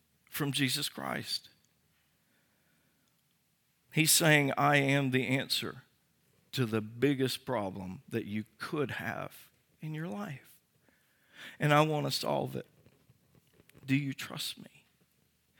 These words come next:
And after we trust him with that,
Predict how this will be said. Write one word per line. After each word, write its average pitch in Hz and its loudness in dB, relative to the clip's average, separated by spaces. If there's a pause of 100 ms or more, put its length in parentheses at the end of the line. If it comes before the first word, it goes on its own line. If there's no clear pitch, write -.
(360)
And - 2
after 156 6 (440)
we 170 2
trust - 0
him 185 2
with 135 0
that, 139 8